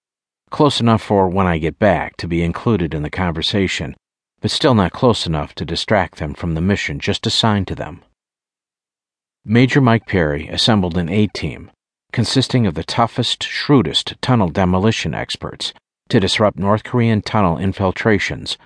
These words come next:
under the D M Z. The search for the underground tunnels close to the D M Z came to a halt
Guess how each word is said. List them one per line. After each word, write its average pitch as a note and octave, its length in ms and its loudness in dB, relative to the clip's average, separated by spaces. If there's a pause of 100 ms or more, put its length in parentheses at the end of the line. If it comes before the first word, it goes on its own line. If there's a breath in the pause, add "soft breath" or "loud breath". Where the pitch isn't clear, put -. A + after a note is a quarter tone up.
(140 soft breath)
under F#2+ 180 0
the D#2 140 -8
D E2+ 200 0
M D2+ 200 -6
Z. E2 420 -8 (960)
The G#2+ 80 -2
search C#3 320 2
for - 120 0
the A2 120 4
underground F#2+ 520 4
tunnels F#2 340 0
close G#2+ 380 0
to F#2 120 -4
the D#2 120 -4
D F#2+ 200 0
M D#2 160 0
Z D2+ 280 -4
came G#2+ 260 -2
to F#2 160 0
a D2 60 -2
halt F2+ 420 0